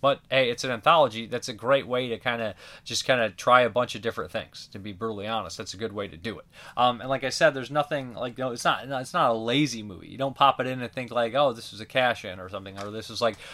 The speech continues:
Amityville Ouija board Bigfoot ape monster, you know, where they're like, "I'm gonna cram as many tropes and, and kinda fads in here as possible so that it gets in Redbox and everybody rents it." That's definitely not this. So I g-, I gotta, I, I know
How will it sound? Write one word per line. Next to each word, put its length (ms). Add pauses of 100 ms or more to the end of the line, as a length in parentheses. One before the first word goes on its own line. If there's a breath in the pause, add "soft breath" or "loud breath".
(120 loud breath)
Amityville 680
Ouija 400
board 640
Bigfoot 540
ape 340
monster, 540
you 100
know, 160
where 140
they're 100
like, 180
"I'm 120
gonna 240 (200)
cram 280
as 120
many 440
tropes 440
and, 120 (280 loud breath)
and 140
kinda 260
fads 440
in 80
here 180
as 140
possible 580
so 240
that 340
it 140
gets 180
in 140
Redbox 440
and 100
everybody 320
rents 260
it." 100
That's 200
definitely 320
not 240
this. 200
So 260 (340 loud breath)
I 60
g-, 100
I 120
gotta, 260 (220)
I, 220
I 80
know 240